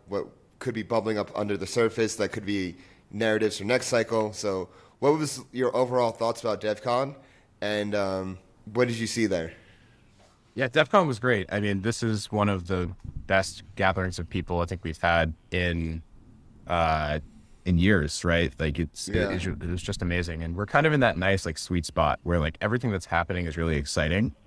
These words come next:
Speaker 2: Um, but we're not in a raging bull, and that's not really our fault, right? Like, the economy is kind of just not doing great across the board.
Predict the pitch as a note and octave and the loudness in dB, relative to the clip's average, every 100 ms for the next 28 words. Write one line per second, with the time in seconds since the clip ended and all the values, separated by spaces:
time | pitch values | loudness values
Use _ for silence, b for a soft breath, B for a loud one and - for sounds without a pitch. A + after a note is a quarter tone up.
0 | - _ _ _ - E2+ D#2+ D2 - _ | -20 _ _ _ 0 0 0 -6 -14 _
1 | _ - C3+ D3 D#3 C#3 A#2+ G#2+ A2+ F#2 | _ 0 2 6 6 6 2 0 0 0
2 | F2 F2+ G#2+ A2+ C3 C3 F#2+ F2 F2+ D#2+ | -2 0 0 2 4 4 4 0 -4 -4
3 | D#2 - D#2 C#2+ - - D2+ D2 - D2+ | -4 -4 -2 -2 -2 -6 -6 -6 -6 -6
4 | - G2 F2+ E2 D2 D2+ - D#2 D2+ D#2 | 0 2 2 0 -2 -4 -2 0 0 -2
5 | D2 E2 G2 E2+ - F#2+ F2 F2+ E2+ - | -4 -6 0 0 2 0 0 2 0 0
6 | - D#2+ - E2 G2 F#2+ F2+ | 0 0 0 -4 -2 0 -2